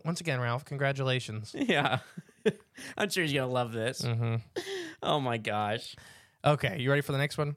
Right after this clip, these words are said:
Speaker 2: Yeah.
Speaker 1: I saw outside my house a few years ago. I believe it's likely the same bird. Very cool. Likely someone's smuggled exotic pet or something. I have a picture of it on my phone. Pretty amazing to see. I have cross-checked the images, no mistake.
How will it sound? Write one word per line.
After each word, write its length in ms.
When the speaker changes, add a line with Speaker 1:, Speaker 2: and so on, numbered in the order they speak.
Speaker 2:
Yeah. 260
Speaker 1:
I 140
saw 260
outside 480
my 180
house 360
a 40
few 220
years 260
ago. 380
I 100
believe 300
it's 200
likely 320
the 100
same 300
bird. 320
Very 220
cool. 440
Likely 280
someone's 520
smuggled 560
exotic 480
pet 160
or 80
something. 520
I 80
have 120
a 60
picture 360
of 100
it 60
on 100
my 140
phone. 500
Pretty 240
amazing 380
to 60
see. 340
I 140
have 320
cross-checked 580
the 120
images, 380
no 120
mistake. 520